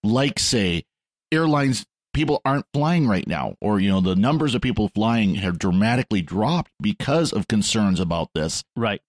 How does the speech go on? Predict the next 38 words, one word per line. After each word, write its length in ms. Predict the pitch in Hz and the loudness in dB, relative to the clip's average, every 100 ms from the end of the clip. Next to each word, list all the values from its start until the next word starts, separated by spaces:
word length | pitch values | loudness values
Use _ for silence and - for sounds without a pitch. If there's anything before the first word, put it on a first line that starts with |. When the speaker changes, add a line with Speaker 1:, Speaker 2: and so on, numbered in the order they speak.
| _ - | _ -6
Speaker 1:
So 380 | - 147 139 | 0 2 4
maybe 360 | 120 139 143 143 | 4 4 4 4
we 180 | 127 135 | 2 2
should 220 | - 117 | 2 2
think 200 | 135 127 | 2 2
about 260 | 120 117 - | 2 0 2
the 60 | |
rules 320 | 113 147 165 | 2 4 4
that 80 | 127 | 2
we 320 | 82 110 107 - _ | 2 2 2 -2 _
force 220 | 143 143 - | 0 2 2
these 180 | 117 - | 0 2
airlines 360 | 123 110 104 | 2 2 0
to 60 | - | 0
operate 360 | 151 185 131 120 101 | -4 -2 -2 0 0
under 420 | 101 180 87 87 _ _ _ _ _ _ _ | 2 2 0 -4 _ _ _ _ _ _ _
in 160 | 139 113 | 0 0
response. 800 | - 156 160 95 - - - - _ _ _ - | 0 0 0 0 -4 -8 -8 -10 _ _ _ -4
Speaker 2:
Yes. 420 | 143 98 - - _ 160 | -4 -4 -10 -16 _ -4
And, 320 | 151 147 139 - | -2 -2 -4 -4
you 80 | 175 | -2
know, 160 | 117 - - | -2 -4 -2
other 340 | 151 147 147 | 0 0 0
industries 680 | 151 143 135 - 110 92 131 | 0 0 -2 -4 -4 -4 -4
like 300 | 117 110 135 | -4 -4 -2
restaurants. 640 | 139 - 131 104 101 - | -2 -2 -2 -4 -4 -6
And, 220 | 113 110 | -6 -4
like, 220 | - 135 | -4 -2
I 80 | 185 | 0
was 140 | 220 226 | 0 0
just 160 | 220 | 0
saying 180 | 226 196 | 0 0
to 60 | 185 | 0
my 120 | 160 | 0
wife 220 | 170 170 | 0 0
this 180 | 160 - | -2 -2
morning, 340 | 208 170 113 | 0 0 -2
so 320 | - 190 170 | 0 0 0